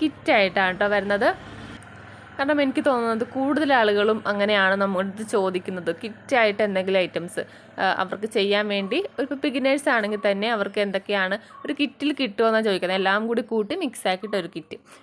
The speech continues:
ഒരു ചെറിയൊരു പ്രൈസിൽ, അതാണ് കൂടുതൽ ആളുകളും ചോദിക്കുന്നത്. അപ്പോൾ അതുകൊണ്ട് തന്നെയാണ് ഇപ്പോൾ നമ്മൾ കുറച്ചായിട്ട് കുറച്ച് കിറ്റുകളാണ് ഇപ്പോൾ ഇറക്കുന്നത്. അപ്പോൾ ഇന്നത്തെ കിറ്റ് നമുക്ക് എന്താണെന്ന് നോക്കാം. ദാ ഇതാണ് വരുന്നത്. പ്രത്യേകിച്ച് കുട്ടികൾക്ക്, കുട്ടികൾക്ക് ഭയങ്കര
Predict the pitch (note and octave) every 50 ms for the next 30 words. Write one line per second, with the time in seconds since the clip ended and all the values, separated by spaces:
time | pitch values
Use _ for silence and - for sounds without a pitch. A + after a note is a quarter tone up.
0 | _ _ - A#3+ A3 A3 C4 A3 G#3+ G#3 G#3+ G3 G3+ G3 G3 F#3 F3 D#3 D#3+ -
1 | - - E3+ F#3+ A3 G#3 G3 G#3+ A3 - G3+ F3+ F#3 F#3+ G3 G3+ F3+ E3 D#3+ E3
2 | F3+ A3 B3 A#3 G3+ F3 - D3+ - - - - - - _ - - - C4 A3+
3 | A#3+ A3+ A3+ A3 A3 G#3+ G#3+ G#3+ G#3 G3+ G3+ - G#3 G#3 G3+ F#3+ F#3+ G3 G#3 G3
4 | G3 - G3 F3+ F#3 G3 A#3+ C4+ - - A3+ A3+ - A#3+ - B3 G#3+ G#3 A#3+ A3+
5 | A3 A3 G3+ F#3 F3+ F#3+ F#3+ - F#3 E3+ D#3+ - - D3+ D3 - - - - -
6 | - - - - - A#3 - D4 C4+ B3+ C4 A3+ C4+ G#3 G#3+ G3+ G#3 F#3+ F#3 F3+
7 | - F3+ E3+ E3+ E3+ E3 D#3 D#3+ D#3 D3+ D3+ - - C#4 G4 - - - - -
8 | - - - - - _ _ _ - - - - - _ - - - F#3 F3+ F3
9 | E3 - - G3 G#3 F#3+ F3+ F3 E3+ E3+ E3 E3+ D#3+ D3+ D3 - - - - -
10 | - F#3+ F#3 G3+ - C4+ - A3+ F#3+ - F#3 E3 D#3+ C#3+ - - - G3 - -
11 | F3+ G3 F#3 F#3 F#3+ - - - F#3+ - - F#3+ F3+ F#3+ G#3+ A#3+ A#3+